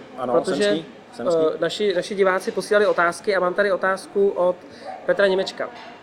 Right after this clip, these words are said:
Speaker 2: Ahoj Honzo, rád bych se zeptal pana Prince, jak vidí budoucnost lidí pracujících v telemarketingu?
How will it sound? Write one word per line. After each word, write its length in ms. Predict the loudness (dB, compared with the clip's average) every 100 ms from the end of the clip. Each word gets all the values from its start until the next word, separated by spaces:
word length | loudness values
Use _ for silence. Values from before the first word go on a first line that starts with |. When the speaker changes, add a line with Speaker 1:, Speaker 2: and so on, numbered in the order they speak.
| -20 -20 -20 -20 -20 -20 0
Speaker 2:
Ahoj 180 | 6 8
Honzo, 320 | 10 8 4 4
rád 180 | 2 2
bych 120 | 0
se 100 | 0
zeptal 260 | 2 2
pana 200 | 2 2
Prince, 420 | 2 -2 -2 -8 -8 -20 -20 -20 -14 2
jak 160 | 2
vidí 160 | 2 2
budoucnost 460 | 4 4 4 0 0
lidí 180 | -4
pracujících 460 | 0 0 0 -8 -6
v 20 |
telemarketingu? 760 | -2 0 0 -2 -6 -4 -4